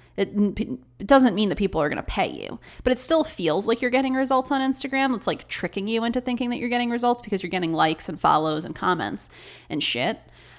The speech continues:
Um, and so do I get that from, you know, sending pitch emails and, you know, trying to get on podcasts that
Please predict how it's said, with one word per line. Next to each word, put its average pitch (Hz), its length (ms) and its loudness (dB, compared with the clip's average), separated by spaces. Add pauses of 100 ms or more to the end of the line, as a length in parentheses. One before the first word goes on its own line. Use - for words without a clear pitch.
(120)
Um, 202 720 6
and 240 200 2
so 233 360 6
do 214 240 0
I 202 120 6
get 180 320 0
that 165 440 0
from, 302 600 4
you 254 160 2
know, 240 140 2
sending 196 720 0 (180)
pitch - 440 -2
emails 214 960 0
and, 175 720 2
you 190 100 4
know, 160 540 -2 (260)
trying 175 420 0
to 196 100 -4
get 170 240 4
on 165 180 0
podcasts 190 920 0
that 156 340 2